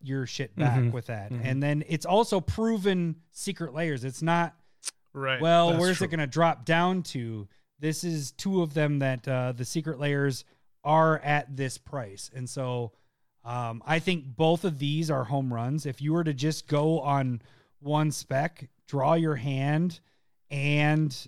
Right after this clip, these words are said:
Speaker 1: uh, Phyrexian Faves are the, the, the, the two I would
Speaker 2: Logic-,
Speaker 1: go in.
Speaker 2: uh,
Speaker 1: So that's probably what I
Speaker 2: logically, but I would like to throw in the illogical question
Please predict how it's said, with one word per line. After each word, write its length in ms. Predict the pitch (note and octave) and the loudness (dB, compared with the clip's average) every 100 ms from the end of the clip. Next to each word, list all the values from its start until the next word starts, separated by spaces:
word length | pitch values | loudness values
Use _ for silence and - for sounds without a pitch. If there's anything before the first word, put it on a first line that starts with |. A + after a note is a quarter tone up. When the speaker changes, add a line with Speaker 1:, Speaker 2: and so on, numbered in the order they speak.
| _ | _
Speaker 1:
uh, 1080 | C#3 C3+ C3 B2+ B2+ B2+ B2+ B2 B2 B2 B2+ - - | -2 0 2 2 0 0 0 -2 -2 -2 -4 -4 0
Phyrexian 580 | D3 C#3 C#3 D3 C3 | 2 2 -2 -6 -8
Faves 380 | - C3 A#2+ G#2+ | -6 -6 -6 -6
are 160 | A#2+ A#2 | -6 -6
the, 400 | A#2 A#2 A2+ A2+ | -6 -4 -6 -8
the, 120 | B2+ | -8
the, 120 | A#2+ C#3 | -6 -8
the 80 | A#2+ - - _ | -8 -16 -20 _
two 220 | - A#3 G3 | -8 -2 2
I 140 | D#3 | 4
would 100 | D#3 | 6
Speaker 2:
Logic-, 460 | E3+ F#3+ E3 D3 - - | 6 4 4 0 0 -2
Speaker 1:
go 60 | F#3 | 0
in. 40 | C3 | 2
Speaker 2:
uh, 20 | |
Speaker 1:
So 120 | F#3+ | 4
that's 120 | A3 | 2
probably 240 | - B3+ C#4 | 4 4 6
what 100 | B3 | 8
I 160 | C#4 | 8
Speaker 2:
logically, 800 | D4 A3 F#3+ E3 F3 C#3 C3+ - B3 A#3 F#3+ | 8 6 2 2 0 2 2 0 -6 -6 2
but 120 | A3 | 4
I 120 | G#3+ | 8
would 160 | A3 G#3+ | 6 6
like 340 | G#3 F3 E3+ | 4 2 0
to 720 | - F3+ D#3+ D3+ D3 C#3+ C#3 C#3+ - | 0 4 4 4 4 4 2 0 -6
throw 400 | - F3 E3+ D#3+ | 6 10 10 10
in 320 | D#3 D3+ D3 | 6 6 8
the 260 | D3 C#3 - | 4 4 8
illogical 840 | E3 D3+ C#3 C3 B2+ C3 A#2+ C#3 | 10 10 8 2 -2 -4 -2 -2
question 680 | A#2+ C#3+ A2+ - - A#2+ A#2+ | 2 0 0 -2 0 0 0